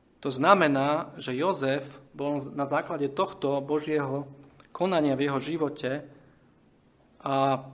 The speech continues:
obrovského posvetenia v Jozefovom živote, a Putifarovom, Putifarom povýšený z tohto stavu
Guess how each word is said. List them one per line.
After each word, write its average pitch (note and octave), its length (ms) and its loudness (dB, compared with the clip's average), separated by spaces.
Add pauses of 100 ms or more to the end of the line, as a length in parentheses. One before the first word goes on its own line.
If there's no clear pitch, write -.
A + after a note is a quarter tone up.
(360)
obrovského E3+ 480 2
posvetenia B2 920 0
v B2+ 160 -8
Jozefovom B2 460 -6
živote, B2+ 560 -8 (920)
a C3+ 400 0
Putifarovom, D#3 880 2
Putifarom D#3 640 2
povýšený D3 640 2
z C#3+ 160 -10
tohto C#3+ 240 -2
stavu D3 560 2